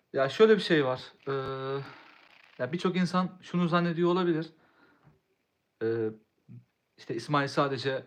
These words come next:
futbol seviyor. Futboldan başka hiçbir şey bilmiyor falan diye, diye de düşünmüş olabilir. Çünkü, e,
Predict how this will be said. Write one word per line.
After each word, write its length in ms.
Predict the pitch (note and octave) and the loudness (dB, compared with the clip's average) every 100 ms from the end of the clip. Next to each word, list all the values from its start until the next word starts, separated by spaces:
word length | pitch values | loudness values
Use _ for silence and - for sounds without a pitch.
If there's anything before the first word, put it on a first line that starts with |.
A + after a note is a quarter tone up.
| _ | _
futbol 340 | - - A#2 | -12 -4 -4
seviyor. 300 | A#2 A2 G#2+ | -2 -4 -4
Futboldan 380 | A#2 C3 B2+ C3 | -2 0 0 0
başka 200 | B2 B2+ | -4 -4
hiçbir 140 | A#2+ | -6
şey 280 | - B2+ B2 | -2 -2 0
bilmiyor 400 | D3 C#3+ C3+ B2+ | 0 2 0 0
falan 300 | C3 C3 C3+ | 2 2 2
diye, 220 | B2+ - | -4 -6
diye 180 | A#2+ C3 | -2 -2
de 240 | B2+ C3 - - _ _ _ _ _ - - | -2 -6 -10 -20 _ _ _ _ _ -20 -12
düşünmüş 320 | C3+ - D3 D3 | -10 -6 -4 0
olabilir. 300 | D3 C#3 C#3 | 0 -2 -6
Çünkü, 460 | - D3 D3 D3 - _ _ _ _ _ _ _ | -6 -2 -2 -2 -16 _ _ _ _ _ _ _
e, 300 | B2+ B2 A#2+ | -6 -4 -4